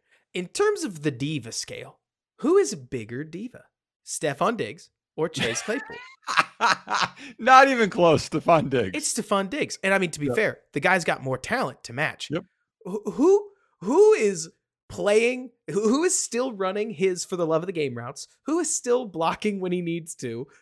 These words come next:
Speaker 1: Who is still doing all the little things that a freaking defensive head coach needs his diva superstar receiver to do to make sure that the offense can score forty-one against a very good Miami team?
Speaker 2: Uh-huh.
Speaker 1: Stefon
Speaker 2: Yep.
Speaker 1: Diggs is.
Speaker 2: Stefon Diggs.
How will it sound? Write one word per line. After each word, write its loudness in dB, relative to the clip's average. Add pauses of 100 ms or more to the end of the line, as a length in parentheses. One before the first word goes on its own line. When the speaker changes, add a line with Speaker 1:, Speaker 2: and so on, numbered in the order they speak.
Speaker 1:
Who 0
is 2
still 0 (200)
doing 0
all 4
the -8
little 0
things -6 (160)
that -6
a -2
freaking -2
defensive -2
head -4
coach -4 (180)
needs -4
his -6
diva -4
superstar -4
receiver -8
to -8
do -4 (260)
to -6
make -6
sure -6
that -14
the -8
offense -2
can -10
score -4
forty-one -2
against -4
a -14 (100)
very -4
good -10
Miami -6
team? -18 (540)
Speaker 2:
Uh-huh. -8
Speaker 1:
Stefon -6
Speaker 2:
Yep. -8
Speaker 1:
Diggs -4
is. -10
Speaker 2:
Stefon -10
Diggs. -10